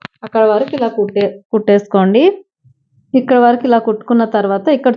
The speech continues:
చూపిస్తున్నట్లు ఈ పైపింగ్ని సైడ్కి అనేసి ఈ కార్నర్ దగ్గర చూడండి, ఒక్క కుట్టు మనం పైపింగ్ ఇవతల సైడ్ రావాలన్నమాట. చూస్తున్నారు కదా, పైపింగ్ని బయటికి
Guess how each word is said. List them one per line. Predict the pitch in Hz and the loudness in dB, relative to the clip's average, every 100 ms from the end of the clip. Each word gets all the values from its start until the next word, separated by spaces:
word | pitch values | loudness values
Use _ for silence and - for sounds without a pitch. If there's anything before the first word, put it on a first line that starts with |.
| 247 | 0
చూపిస్తున్నట్లు | 254 262 269 247 214 196 254 | 0 0 0 2 2 2 0
ఈ | 294 226 | 0 2
పైపింగ్ని | 214 214 233 254 240 285 | 2 2 4 4 4 2
సైడ్కి | 220 202 220 226 | 2 2 2 0
అనేసి | 202 190 190 247 349 | -2 -2 -2 2 2
ఈ | 320 - | 2 -2
కార్నర్ | 214 202 208 226 214 196 | 0 2 2 0 2 -2
దగ్గర | 180 190 220 381 403 _ _ _ _ _ _ _ | 0 0 2 0 -2 _ _ _ _ _ _ _
చూడండి, | 233 214 208 240 359 - - - | 0 0 2 2 2 0 -8 -8
ఒక్క | 214 _ 254 254 | -8 _ -4 -2
కుట్టు | 233 - 269 403 453 _ _ - | -4 0 2 2 -2 _ _ -6
మనం | 226 269 277 | 0 0 2
పైపింగ్ | 220 226 233 262 247 254 381 339 - | 0 2 0 2 4 4 2 2 -2
ఇవతల | 240 226 247 247 | -2 2 0 2
సైడ్ | 240 220 202 | 0 0 0
రావాలన్నమాట. | 190 190 185 185 185 170 180 _ _ _ _ _ | 0 0 -2 -4 -6 -8 -12 _ _ _ _ _
చూస్తున్నారు | 226 214 220 208 196 | -6 0 0 2 2
కదా, | 208 339 339 - | 2 2 -2 0
పైపింగ్ని | 220 214 226 220 226 339 427 _ _ _ _ _ _ _ _ _ _ _ _ _ _ _ _ _ 226 | 2 2 2 2 4 2 0 _ _ _ _ _ _ _ _ _ _ _ _ _ _ _ _ _ 0
బయటికి | 233 208 208 | 2 2 0